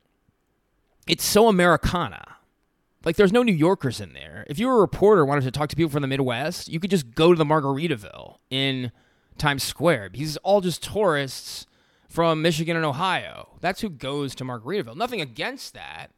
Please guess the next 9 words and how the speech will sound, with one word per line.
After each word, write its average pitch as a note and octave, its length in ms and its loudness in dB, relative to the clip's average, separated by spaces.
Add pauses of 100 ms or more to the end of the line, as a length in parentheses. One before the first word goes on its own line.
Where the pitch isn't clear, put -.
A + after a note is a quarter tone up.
(600)
but B3+ 100 0
it's C#4 80 -4
just C#4 140 -6
a B3 60 0
totally G#3 400 0
different D#3+ 240 -4
crowd F3+ 520 -2
than C3+ 220 -10 (960)
w-, F2+ 320 -20